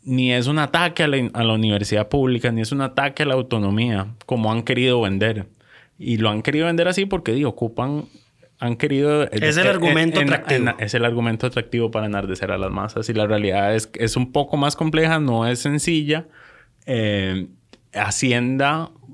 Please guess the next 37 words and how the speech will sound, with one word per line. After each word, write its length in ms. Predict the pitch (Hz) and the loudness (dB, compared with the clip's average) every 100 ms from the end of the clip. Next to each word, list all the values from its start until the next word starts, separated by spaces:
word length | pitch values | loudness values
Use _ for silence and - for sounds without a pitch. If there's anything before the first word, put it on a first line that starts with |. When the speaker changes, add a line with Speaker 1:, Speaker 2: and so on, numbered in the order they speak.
| - _ - | -20 _ -6
Speaker 1:
por 160 | 113 | -2
más 240 | 104 107 110 | 0 -2 -2
que 140 | 139 | -4
siempre 320 | - 143 139 | -2 -2 -2
sea 120 | 147 151 | -2 0
el 80 | |
malo 520 | 127 117 127 135 143 - | 0 0 2 0 0 -2
de 140 | 135 | -2
la 160 | 135 131 | -2 -2
película, 500 | 143 139 143 156 156 | -2 -2 -2 -2 0
en 100 | 120 | -2
este 220 | 120 - | -4 -4
caso 300 | - 143 156 | -4 -2 -2
no 200 | 135 127 | -2 -2
tiene 300 | 135 143 160 | -2 -2 -2
ninguna 400 | 147 120 131 151 | -2 -2 -2 -2
potestad 600 | - - - - 160 151 - - - - - - _ | -4 -6 -8 -2 -2 -2 -6 -20 -20 -20 -20 -20 _
O 20 | |
sea, 220 | - 151 110 | -2 0 2
Hacienda 340 | 107 120 127 | 0 0 0
no 140 | 143 139 | -2 0
puede 140 | 151 | 0
hacer 180 | 143 151 | 0 0
absolutamente 680 | 147 131 123 143 139 139 151 | -2 -2 -2 -2 -2 -2 0
nada 300 | 143 147 151 | 2 2 2
en 80 | 147 | 0
este 200 | 139 160 | -2 -2
momento 420 | 156 147 147 165 | 0 0 0 -2
con 120 | 147 | 0
ese 180 | 117 135 | 0 -2
proyecto 560 | 139 113 127 127 - 147 | -2 -2 -2 -4 -4 -4
del, 340 | 117 104 95 - - - _ | -4 -6 -8 -14 -20 -20 _
con 180 | - 123 | 0 2
ese 140 | 120 | 2
proyecto 440 | 135 139 143 143 160 | 2 2 2 2 2
del 120 | 143 | 2
presupuesto. 880 | - 95 95 147 160 - - 90 | 0 -4 2 2 2 -2 -6 -6